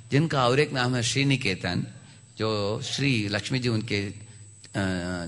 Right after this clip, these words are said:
छाती में निवास करती है, ऐसे भगवान कृष्ण, "पर्यंकस्ताम श्रियम हित्वा", अपने ही, अ, आसन को छोड़कर भगवान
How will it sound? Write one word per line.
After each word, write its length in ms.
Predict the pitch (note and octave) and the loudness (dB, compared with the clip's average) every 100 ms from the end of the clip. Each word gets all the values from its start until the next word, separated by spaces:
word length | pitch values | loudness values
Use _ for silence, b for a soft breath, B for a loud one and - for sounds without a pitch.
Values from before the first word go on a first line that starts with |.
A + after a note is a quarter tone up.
| - | -2
छाती 280 | A#2 A#2 A#2 | -2 0 2
में 120 | A2+ | 2
निवास 300 | G#2 A#2+ A#2+ | 4 4 4
करती 360 | G#2+ - F#2 | -2 -2 -4
है, 340 | F2 E2 F2+ - B B B - - | -2 -2 -2 -4 B B B -20 -4
ऐसे 300 | G#2+ C3 F#3+ | 0 2 2
भगवान 380 | C3+ B2 B2 A2+ | 0 2 2 2
कृष्ण, 300 | A#2 - E2 F2 - B B B - - | 0 -4 -4 -6 -8 B B B -18 -6
"पर्यंकस्ताम 800 | F2+ G#2+ A#2 D3 - A#2+ E3 E3+ | 2 2 2 -2 -2 0 0 0
श्रियम 380 | - A#2 C#3+ C#3 | -2 -2 2 2
हित्वा", 280 | A#2 B2 | 0 -2
अपने 380 | G2 - A#2+ C3 | -2 -4 -2 0
ही, 520 | B2+ D#3+ F3+ C#3+ C3+ F3+ B B B B - | 0 0 0 0 0 -2 B B B B -8
अ, 20 | A2 | -4
आसन 560 | F#2+ - A2+ A#2+ B2 | -4 -2 -2 0 -2
को 200 | A#2 G#2+ | 0 -2
छोड़कर 600 | A#2 A#2 C#3+ E3+ C3+ G2 | 0 0 2 2 -2 -2
भगवान 560 | F2 G#2 A2+ A2 G2 | -2 0 2 2 2